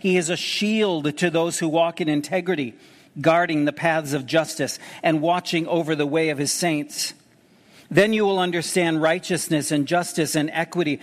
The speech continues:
every good path. For wisdom will come into your heart, and knowledge will be pleasant to your soul."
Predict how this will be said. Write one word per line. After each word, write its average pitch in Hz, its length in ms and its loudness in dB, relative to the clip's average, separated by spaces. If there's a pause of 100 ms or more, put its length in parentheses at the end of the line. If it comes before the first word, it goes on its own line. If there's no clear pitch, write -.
(160)
every 151 360 2
good 151 300 -2
path. 151 600 -2 (840)
For 143 220 -2
wisdom 147 480 0
will 135 140 -2
come 147 260 0
into 147 260 -2
your 139 180 -2
heart, 139 480 -2 (500)
and 135 260 0
knowledge 135 520 -2
will 127 160 -4
be 127 160 -6
pleasant 131 720 -4 (260)
to 127 500 -4 (340)
your 120 560 -4 (360)
soul." 131 840 -4